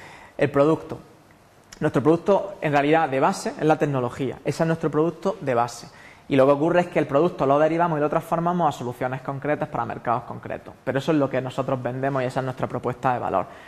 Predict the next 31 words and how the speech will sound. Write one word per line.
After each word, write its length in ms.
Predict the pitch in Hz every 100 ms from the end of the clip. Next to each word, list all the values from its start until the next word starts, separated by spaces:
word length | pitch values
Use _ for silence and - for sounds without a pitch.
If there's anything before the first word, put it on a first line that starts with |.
| -
Es 160 | - 160
cierto 260 | 180 180 180
que 60 |
la 80 | 131
hemos 120 | 135
ido 80 | 139
completando 560 | 135 135 135 131 143 143
mucho 360 | 185 196 -
y 40 | 160
ahora, 180 | 135 139
como 140 | 143
os 60 | 135
comentaba, 400 | 143 139 151 156
incluso 360 | 143 139 135
nuestra 240 | 123 - 123
propuesta 360 | 127 139 139
de 60 | 143
valor 220 | 143 143
incorpora 500 | 143 135 127 143 143
las 100 | 131
propias 280 | - 139 139
metodologías 600 | 135 135 135 139 - 139
de 60 | 139
innovación 520 | 139 135 131 151 147 - - -
con 100 | 135
las 120 | 123
que 80 | -
acompañamos 460 | 123 117 117 127
a 20 | 127
nuestros 260 | 123 123
clientes, 400 | - 120 117 127